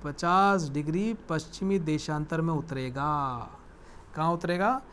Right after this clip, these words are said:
पचास डिग्री पश्चिमी देशांतर में उतरेगा। यह प्रश्न भी आपके यूपीएससी में आया है।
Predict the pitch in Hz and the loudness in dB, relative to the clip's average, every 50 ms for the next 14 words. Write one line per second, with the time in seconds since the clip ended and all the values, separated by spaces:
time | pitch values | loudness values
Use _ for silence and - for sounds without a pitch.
0 | - - - - - 156 151 - 180 175 180 - 180 165 160 165 160 185 214 208 | -20 -20 -18 -10 -10 -8 -4 2 4 4 4 4 2 0 -2 -2 -2 -2 -4 -4
1 | 208 - 170 156 - - 202 185 180 170 160 160 156 160 156 151 147 - 151 147 | -4 -6 -6 -6 -6 -4 -4 -2 -2 -2 -2 -4 -4 -4 -6 -4 -6 -6 -6 -6
2 | 147 143 139 151 143 143 147 143 139 156 156 165 185 185 180 175 165 160 - 180 | -6 -6 -8 -8 -8 -6 -6 -4 -2 0 0 0 0 -2 -4 -6 -6 -6 -6 -6
3 | 175 170 180 185 185 175 147 147 - - - 185 190 165 143 143 156 - 156 156 | -4 -2 -2 0 0 0 -2 -4 -4 -4 -2 -2 0 0 -2 -4 -2 -2 -2 -2
4 | 156 156 - 170 175 180 170 123 113 113 110 110 110 - | -2 -2 -4 -4 -2 -2 -2 -2 -4 -6 -6 -10 -12 -12